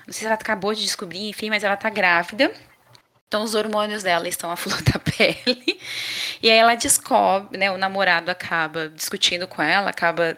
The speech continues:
né, terminando com ela. E aí ela descobre que quem tava fazendo várias coisas na vida dela era o Sam. E ela não consegue lidar com isso. E ela acaba explodindo,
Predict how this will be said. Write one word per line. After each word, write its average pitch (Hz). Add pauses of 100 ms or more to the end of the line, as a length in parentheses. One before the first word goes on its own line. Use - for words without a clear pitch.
(120)
né, 170
terminando 170
com -
ela. 175 (480)
E 269
aí 247
ela 247
descobre 240
que -
quem 269
tava 349
fazendo 226
várias 277
coisas 226
na 180
vida 165
dela 220
era 262
o 359
Sam. 240 (1500)
E 233
ela 240
não 240
consegue 233
lidar 202
com 220
isso. 165 (220)
E 196
ela 196
acaba 214
explodindo, 196